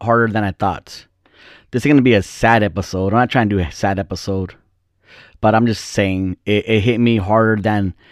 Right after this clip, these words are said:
than I anticipated, for sure. And it's crazy 'cause when you, um, when you think, and this goes for all of us, when we think about our ex,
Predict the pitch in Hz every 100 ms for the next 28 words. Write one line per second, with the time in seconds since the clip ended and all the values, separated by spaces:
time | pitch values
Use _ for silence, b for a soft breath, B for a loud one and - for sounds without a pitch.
0 | b b 104 107 95 - 107 - - 90
1 | 80 - 73 - 107 87 60 - _ _
2 | _ _ _ _ _ _ _ _ _ _
3 | _ _ _ _ _ _ _ _ _ _
4 | _ _ _ _ _ _ b b b b
5 | 151 156 135 - 135 143 139 120 127 113
6 | 123 117 110 104 92 78 _ - - 123
7 | 139 127 - 180 233 160 104 - - _
8 | _ _ _ _ _ _ _ _ _ _
9 | _ B B B - 180 233 285 302 -
10 | 302 254 143 170 120 107 104 - b b
11 | 131 156 151 220 269 - 226 208 139 147
12 | 160 - 110 104 - - -